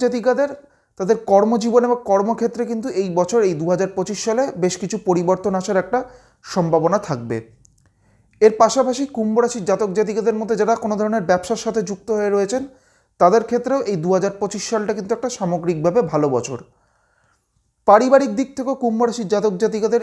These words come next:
এই দু হাজার পঁচিশ সালটা একটা ভালো বছর হতে চলেছে এবং পারিবারিক কোনো শুভ কাজ সম্পন্ন হওয়ার একটা সম্ভাবনা এই দু হাজার পঁচিশ সালে কুম্ভ রাশির জাতক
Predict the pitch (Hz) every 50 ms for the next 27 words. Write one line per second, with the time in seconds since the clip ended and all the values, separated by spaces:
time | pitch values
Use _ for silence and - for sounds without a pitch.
0 | - 208 190 156 151 175 185 190 185 208 196 202 190 180 - 196 - - 220 202
1 | 196 190 214 202 - - 190 156 160 160 170 180 170 175 175 202 190 - - _
2 | _ _ _ _ _ _ _ - 180 151 196 196 214 202 208 202 220 262 220 180
3 | 170 160 170 165 165 - - _ _ _ _ _ _ _ _ _ _ _ _ -
4 | 185 190 214 226 214 247 240 247 247 - 240 240 240 233 - - 208 202 254 247
5 | 240 240 226 233 - 220 196 180 - 208 202 196 208 208 202 208 214 202 208 214
6 | 196 - - 196 180 180 185 175 185 190 220 - 196 160 139 156 160 160 165 175
7 | 175 - 175 165 - 185 - - 202 196 233 240 233 190 160 156 156 160 160 160
8 | 180 160 139 147 131 151 151